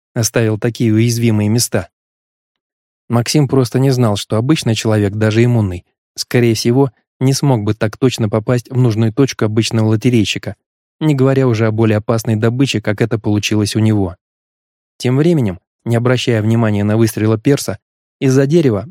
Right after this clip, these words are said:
походя ломая толстую ветвь, растущую параллельно земле, появился второй рубер, и Максиму опять приходится действовать.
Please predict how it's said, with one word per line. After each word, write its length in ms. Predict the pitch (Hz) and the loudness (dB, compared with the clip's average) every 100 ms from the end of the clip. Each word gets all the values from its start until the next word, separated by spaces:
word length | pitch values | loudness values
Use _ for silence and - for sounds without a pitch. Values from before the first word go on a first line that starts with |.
| - - | -12 0
походя 380 | 127 117 110 | 0 2 0
ломая 400 | 113 117 117 107 | 2 2 0 -2
толстую 440 | 101 117 107 - 113 | 0 -2 0 0 2
ветвь, 300 | 143 135 - - _ | 2 0 -6 -20 _
растущую 540 | 117 120 - 110 113 104 | -2 -2 0 -2 -2 0
параллельно 440 | 117 120 110 107 | 0 2 2 0
земле, 380 | 107 113 104 87 _ _ - | 2 0 0 -4 _ _ -4
появился 540 | 110 110 113 110 113 | 0 2 2 0 -2
второй 480 | 107 - 131 160 151 | -6 -2 0 2 2
рубер, 380 | 135 120 85 - _ _ _ _ | 2 -2 -4 -14 _ _ _ _
и 80 | - | -4
Максиму 360 | 139 123 143 127 | -2 0 0 0
опять 240 | 113 120 | 0 -2
приходится 540 | - 110 120 110 107 123 | -2 -2 0 0 0 0
действовать. 560 | 127 110 - 98 90 | 0 0 -2 -8 -10